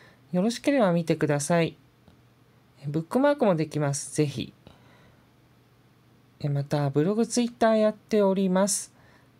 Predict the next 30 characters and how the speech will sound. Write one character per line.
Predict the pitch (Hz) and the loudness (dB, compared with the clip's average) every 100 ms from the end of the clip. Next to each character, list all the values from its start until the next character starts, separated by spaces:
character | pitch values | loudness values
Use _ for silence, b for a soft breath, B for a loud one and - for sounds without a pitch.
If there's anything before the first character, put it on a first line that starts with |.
| _ - | _ -8
説 | - 170 190 | -6 -2 0
明 | 170 | 0
欄 | 151 139 | 0 -2
に | 131 | -2
ア | 127 | -4
ド | 131 | -2
レ | 131 | -2
ス | 127 - | -4 -8
記 | - | -6
載 | 147 143 | -4 -4
し | 143 | -2
て | 160 | -2
ま | 165 185 | 0 -2
す。 | - - b b b b b - | -6 -12 b b b b b -12
こ | 175 | -6
ち | 180 | -2
ら | 160 | 0
を | |
よ | 151 151 | 0 -2
ろ | 151 | -2
し | |
け | - 147 | -2 -2
れ | 131 | -2
ば | 127 | -4
見 | 117 127 | -4 -4
て | 127 | -6
く | 120 | -4
だ | 123 127 | -6 -4
さ | - 156 | -2 -2
い。 | 147 | -2